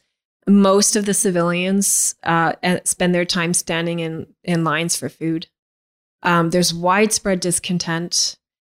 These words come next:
The socialists are no longer entirely on board with the war effort, partly for this reason. There's actually a split in the ranks of the socialists, um, in nineteen seventeen, and we have the, the,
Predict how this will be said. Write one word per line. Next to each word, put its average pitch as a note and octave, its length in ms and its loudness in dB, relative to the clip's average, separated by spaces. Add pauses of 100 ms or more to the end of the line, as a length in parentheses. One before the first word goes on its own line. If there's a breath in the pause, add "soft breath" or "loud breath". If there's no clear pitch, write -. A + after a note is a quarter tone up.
(180)
The F#3 60 2
socialists G#3 760 2
are F#3+ 100 4
no F3+ 180 2
longer F3 400 -2
entirely F3 520 -2
on E3+ 120 -4
board E3 280 -4
with E3+ 100 -10
the F3 100 -4
war E3 200 -2
effort, E3 320 -6
partly F3 280 -6
for F3 260 -6
this D#3+ 240 -2
reason. E3 280 -4
There's E3+ 180 -4
actually F3+ 320 0
a D#3 60 0
split - 400 0
in F#3 80 -10
the F3+ 80 -4
ranks E3+ 360 -4
of E3 80 -16
the D#3+ 60 -16
socialists, F3+ 1080 0
um, D#3+ 420 -4 (180)
in E3 240 -2
nineteen E3+ 300 -6
seventeen, F#3 680 -4 (380)
and F#3 160 2
we E3+ 80 2
have F3+ 160 -2
the, - 140 -6 (120)
the, E3+ 380 0